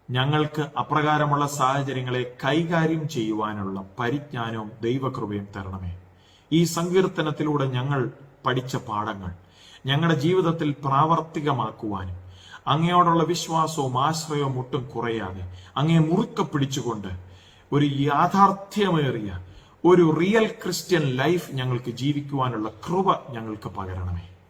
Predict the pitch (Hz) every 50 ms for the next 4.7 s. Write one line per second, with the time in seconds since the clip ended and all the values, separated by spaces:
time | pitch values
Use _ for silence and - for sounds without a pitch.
0 | - _ - _ _ - 120 131 131 - 143 - - 143 139 135 135 139 131 131
1 | 131 131 131 127 127 127 131 131 139 143 143 139 - - 143 131 139 175 180 147
2 | 123 101 - 104 95 95 92 87 87 - - - - _ _ _ _ _ _ _
3 | _ 123 139 156 180 175 170 165 175 170 170 165 156 156 151 151 156 160 156 156
4 | 156 147 147 - - 196 220 220 202 190 151 117 -